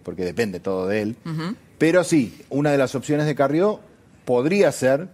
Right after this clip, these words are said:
Speaker 1: ser candidata a la provincia de Buenos Aires, donde vive
Speaker 2: Ujú.
Speaker 1: y donde no tiene demasiada, eh, oferta,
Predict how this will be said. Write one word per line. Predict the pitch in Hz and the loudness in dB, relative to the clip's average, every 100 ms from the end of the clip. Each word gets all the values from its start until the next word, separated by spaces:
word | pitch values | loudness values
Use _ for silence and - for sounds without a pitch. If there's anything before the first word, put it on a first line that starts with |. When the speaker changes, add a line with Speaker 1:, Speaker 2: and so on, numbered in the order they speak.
| - | -8
Speaker 1:
ser | 139 110 | -4 -2
candidata | 104 104 107 | -2 -2 0
a | |
la | 123 | 0
provincia | 117 120 139 | 0 0 0
de | |
Buenos | 139 131 | 0 0
Aires, | 139 175 | 2 2
donde | 139 107 | 0 0
vive | 139 123 107 90 _ - | 2 2 0 -6 _ -12
Speaker 2:
Ujú. | 160 151 139 98 | -8 -6 -4 -2
Speaker 1:
y | |
donde | 120 139 165 | -2 2 2
no | 151 160 | 0 -2
tiene | 143 151 131 | 0 2 2
demasiada, | 113 110 - 120 120 120 120 - - - | 0 -2 0 2 4 4 2 -4 -16 -14
eh, | - 107 104 - | -6 -4 -4 -2
oferta, | 117 - 139 123 123 139 143 151 | -4 0 0 0 0 0 0 -2